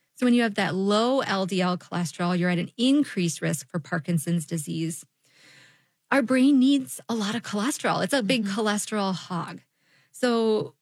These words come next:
Speaker 1: again, we need cholesterol to do good things in our body. What we don't want to have happen is that L D L cholesterol gets oxidized or, like we mentioned before, kind of gets rusted out.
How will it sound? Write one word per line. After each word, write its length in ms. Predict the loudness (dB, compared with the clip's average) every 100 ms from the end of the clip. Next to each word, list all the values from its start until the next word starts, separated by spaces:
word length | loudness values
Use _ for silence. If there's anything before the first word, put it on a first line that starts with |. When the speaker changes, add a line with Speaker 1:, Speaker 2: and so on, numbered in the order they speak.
| _ _ _ -8
Speaker 1:
again, 280 | -2 0 2
we 120 | 4
need 320 | 4 4 0
cholesterol 920 | -2 -4 -2 -4 -4 -2 -2 -2 -2 -2
to 120 | -2
do 160 | 2 2
good 380 | 2 2 2 2
things 300 | 2 2 2
in 80 | 0
our 120 | 0
body. 480 | -2 -2 -2 -4 -6 _ _ _ _
What 180 | -2 0
we 140 | 0
don't 280 | 2 2 0
want 160 | 0 0
to 40 |
have 280 | 0 -2 -2
happen 480 | -2 -4 0 0 0
is 300 | 0 0 0
that 220 | -2 -4 -2
L 180 | -2 0
D 140 | 0
L 200 | 2 0
cholesterol 1000 | -4 -4 -2 -2 -4 -2 0 2 0 -2 _
gets 460 | 0 0 -2 -10 -20 _ _
oxidized 800 | 0 0 -2 0 2 2 0 0
or, 160 | 0 0
like 200 | 0 0
we 100 | 0
mentioned 280 | 0 0 -2
before, 220 | 0 -4
kind 220 | -2 -2
of 60 | 0
gets 200 | -2 -2
rusted 380 | -2 -2 -2 -2
out. 360 | 0 0 -2